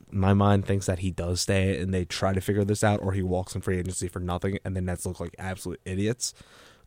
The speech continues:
But for chaos's sake, I want him to get traded. Why not get him traded? Why not h-, find him a new spot,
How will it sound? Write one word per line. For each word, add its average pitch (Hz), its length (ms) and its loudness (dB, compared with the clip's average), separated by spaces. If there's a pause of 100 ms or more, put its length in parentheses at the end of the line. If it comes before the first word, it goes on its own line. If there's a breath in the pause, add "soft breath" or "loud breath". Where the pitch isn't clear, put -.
(720 soft breath)
But 202 100 8
for 196 120 6
chaos's 123 540 10
sake, 95 360 2 (260)
I 202 100 12
want 123 240 10
him 101 60 4
to 98 60 2
get 95 140 2
traded. 98 420 6 (220)
Why 185 200 12
not 120 180 8
get 104 140 8
him 95 100 2
traded? 90 380 4 (200)
Why 139 180 12
not 147 220 8
h-, 143 140 0
find 131 220 8
him 123 100 6
a - 20 6
new 120 180 8
spot, 113 480 8